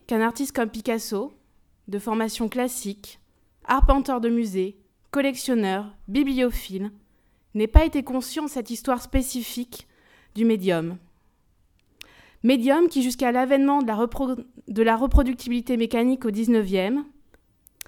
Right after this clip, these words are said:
avant d'être supplanté par la photographie, la reprographie ou la photogravure, fut celui de la diffusion des chefs-d'œuvre de la peinture. Comment penser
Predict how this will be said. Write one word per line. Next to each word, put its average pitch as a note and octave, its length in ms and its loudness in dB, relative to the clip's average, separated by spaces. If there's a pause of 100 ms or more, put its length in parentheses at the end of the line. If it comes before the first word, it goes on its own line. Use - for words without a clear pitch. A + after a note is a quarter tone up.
(260)
avant A#3 280 4
d'être C4 160 4
supplanté C#4 520 2
par A#3+ 160 6
la G#3+ 120 2
photographie, A#3+ 840 2
la G#3+ 140 -2
reprographie A3 580 8
ou C4+ 80 2
la A3+ 80 2
photogravure, G#3 840 4 (400)
fut C#4+ 320 -2
celui C4+ 400 0
de A#3 60 0
la A#3 100 4
diffusion A3 400 -4
des A#3 120 -2
chefs-d'œuvre A3 380 -4
de G#3 60 -2
la G3+ 100 -2
peinture. G3 540 2 (1700)
Comment C#4+ 260 4
penser C#4 460 10